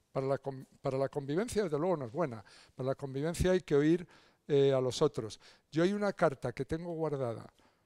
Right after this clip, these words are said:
eh, como una joya de las cartas que yo he recibido en mi vida, que fue una vez hace años yo publiqué un libro, ¿no? Un libro de cine. El único que he escrito, <laughs> mis obras completas. Y entonces,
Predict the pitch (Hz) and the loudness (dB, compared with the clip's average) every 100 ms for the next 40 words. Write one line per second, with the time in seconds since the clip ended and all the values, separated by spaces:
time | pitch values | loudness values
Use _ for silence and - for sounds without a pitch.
0 | _ _ - 139 127 139 135 185 170 - | _ _ -6 -4 -4 -6 -4 -2 -2 -2
1 | 135 113 101 _ 127 131 - 165 147 156 | -4 -4 -10 _ -8 -6 0 -2 0 -4
2 | - 143 156 147 - 143 143 135 135 156 | -4 -4 -4 -4 -6 -4 -4 -4 -4 -2
3 | 220 254 _ _ _ _ _ _ _ _ | -2 -6 _ _ _ _ _ _ _ _
4 | - 135 - 156 139 - - 151 185 185 | -6 -6 0 4 4 2 -12 -6 -2 -2
5 | 170 - - 156 156 165 156 139 151 139 | -2 -4 -4 -2 -2 -2 -6 -6 -6 -8
6 | 139 143 131 110 98 - - _ - 175 | -4 -4 -4 -6 -10 -14 -20 _ -14 -12
7 | 202 123 131 156 147 - 117 98 _ _ | -12 -10 -6 -2 -2 -4 -12 -16 _ _
8 | _ _ _ _ _ _ - 175 160 175 | _ _ _ _ _ _ -8 -4 -4 -4
9 | 147 143 - - - - - - _ _ | -6 -6 -6 -8 -8 -8 -10 -16 _ _
10 | - 403 _ - - 190 151 170 - 143 | -8 -8 _ -20 -14 -2 2 4 2 -2
11 | 120 139 127 127 - - - - - - | -4 -2 -2 -6 -10 -14 -12 -12 -12 2
12 | 156 156 220 208 220 214 | 2 4 2 4 2 2